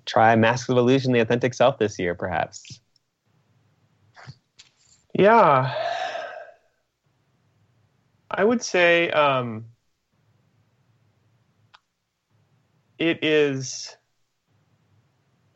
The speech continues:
Speaker 2: it is there. I have found no more effective tool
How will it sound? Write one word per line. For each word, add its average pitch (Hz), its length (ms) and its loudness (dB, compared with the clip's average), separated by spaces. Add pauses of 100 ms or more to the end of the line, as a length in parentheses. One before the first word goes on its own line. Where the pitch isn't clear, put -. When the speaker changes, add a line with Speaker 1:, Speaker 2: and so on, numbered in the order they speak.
(680)
Speaker 2:
it 156 160 -6
is 143 200 -4
there. 147 300 2 (240)
I 151 160 2
have 180 220 -8
found 139 400 -4
no 139 220 -2
more 139 360 -2
effective 131 580 -4
tool 113 680 -4